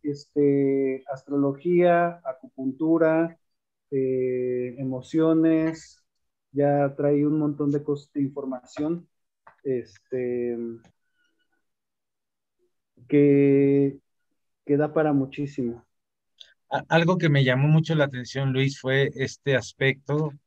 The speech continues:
Speaker 2: que, de corte más espiritual de, de, de qué es lo que viene a aprender la persona.
Speaker 1: Sí, sí, es, es superinteresante porque eso, por ejemplo, viene de la astrología.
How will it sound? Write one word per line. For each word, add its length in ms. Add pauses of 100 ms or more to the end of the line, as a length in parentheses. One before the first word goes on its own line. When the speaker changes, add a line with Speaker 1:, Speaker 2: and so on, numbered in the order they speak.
(200)
Speaker 2:
que, 560 (1500)
de 300
corte 300
más 240
espiritual 760
de, 320
de, 520 (300)
de 140
qué 120
es 60
lo 140
que 120
viene 280
a 40
aprender 460
la 120
persona. 600 (1120)
Speaker 1:
Sí, 400 (760)
sí, 200
es, 240
es 100
superinteresante 880
porque 640
eso, 400
por 140
ejemplo, 280
viene 200
de 120
la 80
astrología. 760